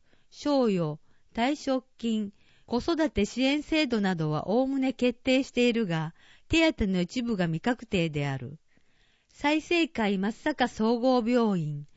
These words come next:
明和病院との手当体系統一を進めており、決定次第速やかに周知する。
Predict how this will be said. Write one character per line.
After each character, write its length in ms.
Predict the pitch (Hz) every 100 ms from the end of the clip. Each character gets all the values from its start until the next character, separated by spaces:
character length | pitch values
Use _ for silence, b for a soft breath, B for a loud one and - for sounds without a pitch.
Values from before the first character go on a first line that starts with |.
| -
明 260 | 208 262 294
和 100 | 302
病 360 | 269 311 339
院 140 | 269 202
と 160 | 196
の 160 | 175 160
手 260 | - 269 277
当 160 | 294
体 240 | 277 294 269
系 260 | - 165 -
統 220 | 208 208
一 220 | 220 -
を 100 | 202
進 300 | 202 185 220
め 100 | 226
て 180 | 220 302
お 140 | 294 180
り、 220 | 147 - b b b b
決 240 | 233 226
定 260 | - 302 330
次 160 | -
第 180 | 294 220
速 240 | - 214 247
や 160 | 302
か 140 | - 220
に 160 | 180
周 240 | - 214 196
知 160 | -
す 160 | - 139
る。 160 | 135